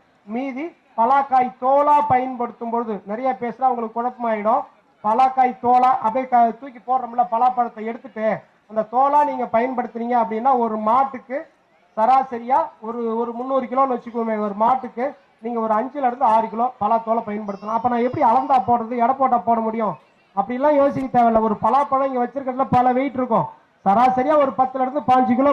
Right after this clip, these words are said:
பலா ஒரு காய் இருக்கும். அப்ப பத்து கிலோ ஒரு பலா காய் இருக்கு, பலா பழம் இருக்கு அப்படின்னா அதுல அறுபது சதவீதம் இது தோல் தான். அப்ப ஆறு கிலோ வரும். அப்ப ஒரு பத்து கிலோ,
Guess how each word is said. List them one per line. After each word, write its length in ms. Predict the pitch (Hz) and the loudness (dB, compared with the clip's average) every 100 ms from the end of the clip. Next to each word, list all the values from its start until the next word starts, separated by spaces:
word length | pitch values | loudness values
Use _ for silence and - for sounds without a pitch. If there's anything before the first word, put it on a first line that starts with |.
| 269 | 4
பலா 180 | 247 262 240 226 - - _ _ | 6 6 4 2 -2 -12 _ _
ஒரு 140 | 233 233 240 | -2 0 2
காய் 220 | 262 262 | 4 4
இருக்கும். 300 | 233 220 - - _ 196 | 2 2 0 -4 _ -8
அப்ப 160 | 208 220 | -4 0
பத்து 200 | 226 - 247 | 0 -2 -4
கிலோ 140 | 269 302 269 | 0 2 2
ஒரு 80 | 226 | 2
பலா 180 | 247 269 269 240 | 2 4 2 2
காய் 200 | 262 269 254 | 2 0 -4
இருக்கு, 260 | 247 254 247 | -6 -4 0
பலா 180 | 233 269 262 | 2 4 4
பழம் 240 | 247 269 269 | 4 4 2
இருக்கு 260 | 247 240 233 185 - _ 202 | 0 -2 -4 -4 -8 _ -4
அப்படின்னா 360 | 214 220 214 294 320 220 | -2 -2 0 2 2 0
அதுல 180 | 233 226 196 | 2 4 4
அறுபது 340 | 247 302 285 254 220 | 4 0 -2 -2 -2
சதவீதம் 460 | 220 254 247 269 | -2 -2 -2 0
இது 100 | 226 214 | -2 0
தோல் 240 | 220 220 196 | 0 2 2
தான். 120 | 185 - _ - | -2 -4 _ -6
அப்ப 120 | 190 220 220 | 0 2 4
ஆறு 160 | 294 277 247 | 4 2 0
கிலோ 160 | 262 233 | 2 2
வரும். 200 | 202 170 - - | 0 -4 -12 -20
அப்ப 120 | - 247 | -2 0
ஒரு 100 | 240 220 226 | 0 0 -2
பத்து 200 | 240 302 | -2 -4
கிலோ, 140 | 240 | 0